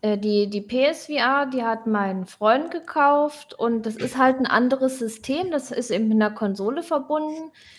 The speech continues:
Ähm, dann hab ich halt, äh, mit der alten Vive damals gespielt. Die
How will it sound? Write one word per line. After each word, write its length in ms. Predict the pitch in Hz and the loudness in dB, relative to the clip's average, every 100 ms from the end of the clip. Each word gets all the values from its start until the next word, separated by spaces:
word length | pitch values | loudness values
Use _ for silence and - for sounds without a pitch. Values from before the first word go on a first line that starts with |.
| - - _ - | -20 -20 _ 0
Ähm, 840 | 214 220 220 214 208 208 208 196 - _ _ _ - | 4 4 4 4 2 2 0 -4 -10 _ _ _ -2
dann 180 | 214 233 | 2 2
hab 120 | 233 | 0
ich 140 | 240 | 0
halt, 220 | 226 220 | 0 0
äh, 100 | 220 | 2
mit 180 | 220 220 | 2 4
der 140 | 220 110 | 4 4
alten 380 | 190 196 190 | 4 2 2
Vive 340 | 170 170 269 - | 2 2 0 0
damals 520 | 294 294 302 302 - | 0 2 0 -2 -6
gespielt. 680 | 294 - - 285 320 311 - - _ _ - - - - _ | -10 -10 -6 -4 -2 -4 -8 -20 _ _ -20 -18 -18 -20 _
Die 180 | 233 | -6